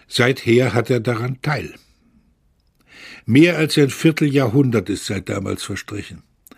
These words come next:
Mehr als neuntausend Tage gingen dahin, flüchtige, mühsame Tage, entleert durch das Gefühl hoffnungsloser Anstrengung,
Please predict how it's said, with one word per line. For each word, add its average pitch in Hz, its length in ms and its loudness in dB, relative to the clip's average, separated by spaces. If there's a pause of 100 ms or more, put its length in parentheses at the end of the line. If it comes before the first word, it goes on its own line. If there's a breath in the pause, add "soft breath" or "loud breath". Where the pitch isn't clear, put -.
(320 loud breath)
Mehr 135 280 4
als 123 200 -4
neuntausend 139 840 0
Tage 110 340 -4
gingen 87 280 -10
dahin, 82 420 -12 (180 soft breath)
flüchtige, 98 840 -4 (380 soft breath)
mühsame 101 680 2
Tage, 92 520 -8 (720 soft breath)
entleert 113 760 2 (240 soft breath)
durch 107 160 -2
das - 180 0
Gefühl 120 560 0
hoffnungsloser 107 880 -2
Anstrengung, 98 680 -8